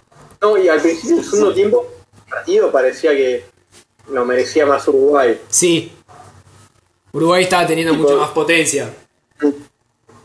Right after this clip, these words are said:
Speaker 1: Y también la defensa de Holanda estaba haciendo una cagada. Decí que Cavani es un pelotudo y cagaba la jugada, pero, pero Uruguay tenía ahí las de ganar.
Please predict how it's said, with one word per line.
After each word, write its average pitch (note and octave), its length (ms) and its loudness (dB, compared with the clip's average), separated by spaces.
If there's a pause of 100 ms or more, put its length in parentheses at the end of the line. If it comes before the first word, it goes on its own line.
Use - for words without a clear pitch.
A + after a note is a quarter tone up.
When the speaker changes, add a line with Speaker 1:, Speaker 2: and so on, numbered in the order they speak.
(840)
Speaker 1:
Y D#3 120 0
también D3+ 300 2
la E3 80 4
defensa D3 520 0
de B2+ 200 4
Holanda D3 340 2
estaba C3+ 220 2
haciendo C#3+ 260 0
una A#2 200 0
cagada. B2+ 540 2 (1000)
Decí C#3+ 280 0
que D#3+ 140 0
Cavani C#3 340 2
es - 160 -8
un C3+ 100 -10
pelotudo C#3+ 460 2
y D3 100 -2
cagaba B2+ 360 2
la A#2+ 100 2
jugada, C#3 720 2
pero, C3+ 340 -2 (960)
pero C#3 140 4
Uruguay C#3 380 2
tenía C#3+ 320 2
ahí C#3+ 140 2
las D3 180 2
de B2+ 80 2
ganar. C#3+ 480 0